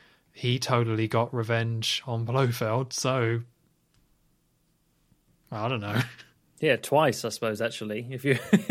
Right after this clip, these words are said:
Speaker 2: <laughs> if you do include Diamonds Are Forever, there's some revenge there at the beginning.
Speaker 1: Yeah, it's very, like, there's this theme of revenge. I don't really think they do a good job with it.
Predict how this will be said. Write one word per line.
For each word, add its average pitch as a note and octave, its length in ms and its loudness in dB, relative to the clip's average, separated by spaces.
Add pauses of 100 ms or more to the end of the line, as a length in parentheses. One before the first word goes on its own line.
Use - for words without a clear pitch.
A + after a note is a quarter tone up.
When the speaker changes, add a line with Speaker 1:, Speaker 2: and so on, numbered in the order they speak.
(380)
Speaker 2:
<laughs> - 720 -18
if A#2 100 -4
you A#2 80 2
do B2 140 6
include A#2 260 0
Diamonds A2+ 280 4
Are G#2+ 100 4
Forever, G#2 380 0
there's A#2 180 -4
some A#2 160 -4
revenge A2 380 0
there G#2+ 160 0
at A2+ 80 -6
the A#2 40 -6
beginning. A#2 360 -4 (520)
Speaker 1:
Yeah, G#2+ 260 -8
it's A2 180 -6
very, C3+ 260 0
like, C#3 320 2 (100)
there's E3+ 460 2
this D#3+ 360 4 (100)
theme G3+ 340 6
of D#3 180 4
revenge. C3+ 640 2
I C3+ 120 6
don't C3+ 160 0
really B2 160 0
think A#2+ 180 -2
they A#2 80 -2
do A2+ 200 -2
a A2+ 40 -4
good A2+ 140 -4
job A#2 240 -4
with A#2+ 100 -4
it. B2 180 -4